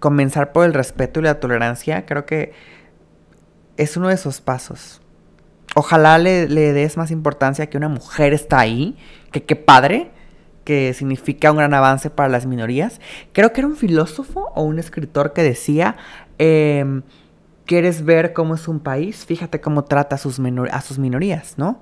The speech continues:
Y no hablo de minorías en cuanto a cantidad, porque creo que hay un, por un millón más mujeres en este país, sino hablo en minorías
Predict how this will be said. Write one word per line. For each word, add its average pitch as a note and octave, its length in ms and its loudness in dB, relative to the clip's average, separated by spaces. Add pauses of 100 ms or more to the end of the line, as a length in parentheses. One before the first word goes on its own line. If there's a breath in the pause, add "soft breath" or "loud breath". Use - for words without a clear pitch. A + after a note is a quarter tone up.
(1600 soft breath)
Y D3 120 4
no C#3 240 8
hablo C3+ 200 6
de D#3 80 2
minorías A#2 520 0
en C#3 100 -4
cuanto A#2 320 -2
a A2+ 80 -6
cantidad, A#2+ 600 -2 (360)
porque - 300 -4
creo A#2 180 -2
que - 80 -4
hay B2 120 0
un, B2+ 120 -4 (280)
por A#2+ 140 0
un B2+ 120 -2
millón B2 300 0
más B2 160 -2
mujeres A#2+ 360 -4
en A#2+ 60 -8
este - 140 -12
país, C#3+ 360 -4 (220 loud breath)
sino C3+ 320 -2
hablo B2+ 280 2
en D3 100 0
minorías C3 720 -2